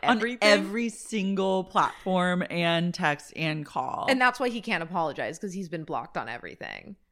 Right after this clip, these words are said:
Speaker 2: I love Max leaving the kitchen and going, "Stay out of sir," to James.
Speaker 1: And then, and then James looks at, um, Lisa and Lisa's like, "Oh, are you," like, Lisa was like,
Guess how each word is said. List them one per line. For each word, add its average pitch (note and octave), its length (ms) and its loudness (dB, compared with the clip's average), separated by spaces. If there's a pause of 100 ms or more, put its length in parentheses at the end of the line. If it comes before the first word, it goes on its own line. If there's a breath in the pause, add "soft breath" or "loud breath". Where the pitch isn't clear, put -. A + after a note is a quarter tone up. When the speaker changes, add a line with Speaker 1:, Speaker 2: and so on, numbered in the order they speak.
(160)
Speaker 2:
I G#3+ 80 6
love A#3+ 260 4
Max D4+ 400 0
leaving G3+ 580 0
the A#3 80 2
kitchen G#3 420 -4
and G#3+ 160 0
going, E3 460 0
"Stay A3 360 6
out B2 180 2
of C#3+ 80 -8
sir," B2+ 540 4 (240)
to A3+ 100 0
James. E3+ 760 -4
Speaker 1:
And C4+ 100 6
then, C#4+ 240 2
and B3+ 140 2
then C4 160 2
James G#3+ 320 0
looks F#3+ 340 -4
at, G3+ 320 2
um, F3+ 300 2
Lisa F#3+ 280 -4
and F#3+ 100 -2
Lisa's F#3+ 320 -6
like, F3+ 220 -6 (340)
"Oh, G3+ 140 0
are F#3 100 0
you," F3+ 340 -8
like, G#3+ 120 0
Lisa A#3+ 280 -6
was G#3+ 180 -4
like, F#3+ 220 -4